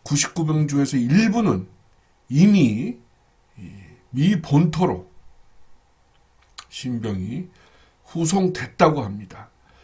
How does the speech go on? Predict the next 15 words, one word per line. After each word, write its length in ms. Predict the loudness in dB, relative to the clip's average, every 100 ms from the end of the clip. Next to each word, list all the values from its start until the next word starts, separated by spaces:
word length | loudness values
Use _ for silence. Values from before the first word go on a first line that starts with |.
| -20 _ _
자, 400 | -4 -2 -2 -6
남아있는 720 | -6 -2 2 2 2 0 0
사람과, 680 | 0 0 0 -2 -2 -4 -4 -12 _ _ _
어, 220 | -20 -18 -14
미국 380 | -2 -2 -2 -4
본토로 420 | -2 -2 -2 -4
간 260 | -6 -6 -6
사람은 420 | -4 -6 -6 -6
어떻게 380 | -6 -8 -2 -2
구분이 540 | -2 -4 -2 -2 -2
되었느냐 800 | -2 -4 -4 -4 -2 -2 -4 -10 -20 _ _ _ _ -2
보면은, 680 | 2 4 2 0 -4 -6 -4
이 200 | -6 -6
기사를 440 | -8 -4 -4 -4
보면은 600 | -4 -4 -4 -6 -6 -8